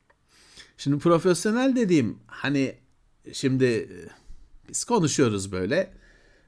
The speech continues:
Ama şimdi işte Kuzuloğlu ve başka birkaç kişi artık hani bir sözle işleri, o konuşma onların işleri, bir sunum onların işleri.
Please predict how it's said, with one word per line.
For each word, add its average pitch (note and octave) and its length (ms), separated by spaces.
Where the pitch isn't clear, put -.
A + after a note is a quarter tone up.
Ama F3 380
şimdi D3+ 320
işte C#3+ 220
Kuzuloğlu C#3+ 640
ve C#3 320
başka B2+ 460
birkaç C#3+ 380
kişi - 240
artık B2 300
hani C3 240
bir C#3 260
sözle C#3+ 680
işleri, B2+ 460
o B2+ 400
konuşma C3+ 720
onların B2 420
işleri, A#2 600
bir - 60
sunum C#3 460
onların B2 460
işleri. A#2+ 600